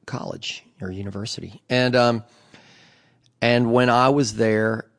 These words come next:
as a first year at that school, um,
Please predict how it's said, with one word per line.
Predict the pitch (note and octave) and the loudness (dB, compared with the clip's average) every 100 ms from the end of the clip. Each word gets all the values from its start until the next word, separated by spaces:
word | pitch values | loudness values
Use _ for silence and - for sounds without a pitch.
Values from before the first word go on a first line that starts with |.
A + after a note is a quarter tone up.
| _ | _
as | G#2+ G#2+ A2 | -6 -4 -4
a | G#2+ | -6
first | - - - F#2+ G2+ - - | -8 -12 -4 -4 -4 -10 -6
year | G2+ F#2+ G2 G#2+ | -4 -2 -2 -4
at | - G2+ - | -4 -6 -4
that | G2 - | -6 -6
school, | - F#2+ F#2 G#2+ D3 - _ | -6 -4 -4 -4 -6 -12 _
um, | A2 G2+ G2+ G2+ G2+ | -4 -2 -2 -4 -6